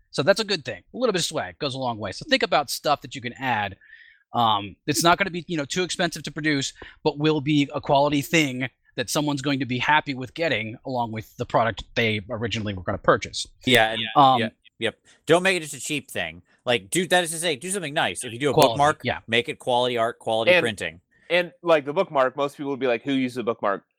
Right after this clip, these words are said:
Speaker 3: So there's, needs some context here. We're making a narrative role-playing game, okay, which was about story. And so, like, th-, like, so the in-, the, the idea of the bookmark is broader than even just marking a place in your book.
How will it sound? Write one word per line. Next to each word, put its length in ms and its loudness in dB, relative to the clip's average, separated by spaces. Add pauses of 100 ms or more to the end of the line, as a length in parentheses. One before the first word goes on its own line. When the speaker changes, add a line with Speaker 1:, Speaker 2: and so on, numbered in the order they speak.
(160)
Speaker 3:
So 380 4
there's, 240 2
needs 200 -6
some 140 -6
context 480 0
here. 160 0
We're 220 4
making 340 4
a 200 -4
narrative 680 0
role-playing 460 -2
game, 480 -16
okay, 300 2 (440)
which 200 4
was 160 0
about 460 4
story. 840 -4 (420)
And 200 2
so, 220 6
like, 280 0
th-, 200 -8
like, 280 -2 (120)
so 200 2
the 180 0
in-, 160 -2
the, 300 0
the 120 0
idea 280 2
of 220 2
the 80 -4
bookmark 560 -4
is 240 -6
broader 500 2
than 160 -4
even 440 -8
just 340 -2
marking 340 0
a 60 -6
place 280 -4
in 40 -20
your 120 -10
book. 320 -8